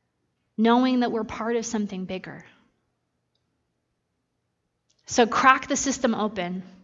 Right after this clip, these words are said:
and let your light shine, because we need you. You need to hear that.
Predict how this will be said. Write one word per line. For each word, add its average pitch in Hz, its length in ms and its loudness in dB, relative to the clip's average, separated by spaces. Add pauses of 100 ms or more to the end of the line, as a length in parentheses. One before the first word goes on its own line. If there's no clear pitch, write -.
(1600)
and 226 180 0
let 240 200 6
your 247 160 0
light 220 320 2
shine, 214 380 -2
because 214 440 -4
we 226 260 2
need 220 400 0
you. 180 280 -8 (280)
You 233 160 -4
need 233 220 0
to 233 80 -4
hear 214 240 -4
that. 185 240 -6